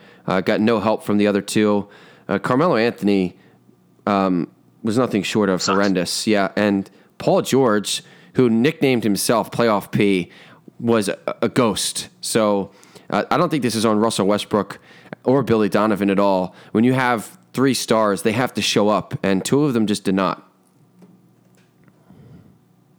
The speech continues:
Speaker 2: It's not, not on Russell Westbrook, though. I'll put it that way. He, I mean, he is the most irrational three-point shooter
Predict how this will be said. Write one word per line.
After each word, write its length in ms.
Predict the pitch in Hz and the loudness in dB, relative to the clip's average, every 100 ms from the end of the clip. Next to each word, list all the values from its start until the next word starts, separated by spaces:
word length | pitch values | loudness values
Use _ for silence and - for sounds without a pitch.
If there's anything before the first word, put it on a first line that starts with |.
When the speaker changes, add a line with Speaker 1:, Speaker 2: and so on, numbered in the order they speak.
| _ - | _ -10
Speaker 2:
It's 200 | - 160 | -6 -2
not, 240 | 180 - | -2 -2
not 340 | 120 110 110 | -2 -2 -2
on 180 | 92 95 | -2 -4
Russell 280 | 92 90 92 | -4 -4 -4
Westbrook, 380 | 80 - 80 - | -8 -8 -10 -8
though. 60 | 92 | -6
I'll 140 | 80 | -6
put 180 | - 90 | -6 -8
it 60 | - | -4
that 180 | 69 | -4
way. 180 | 76 73 - | -4 -8 -10
He, 180 | 143 - _ _ - | -14 -14 _ _ -10
I 40 | |
mean, 260 | 127 120 110 - _ _ - | -4 -4 -6 -14 _ _ -14
he 420 | - - 180 190 | -8 -6 -4 -4
is 360 | 147 139 123 - | -2 -2 -4 -6
the 120 | 113 | -6
most 380 | 107 117 - - | -4 -4 -4 -6
irrational 540 | 95 101 127 143 131 | -2 -2 -2 -4 -6
three-point 440 | - 123 120 120 110 | -6 -10 -8 -8 -6
shooter 460 | - 104 90 85 | -4 -2 -2 -4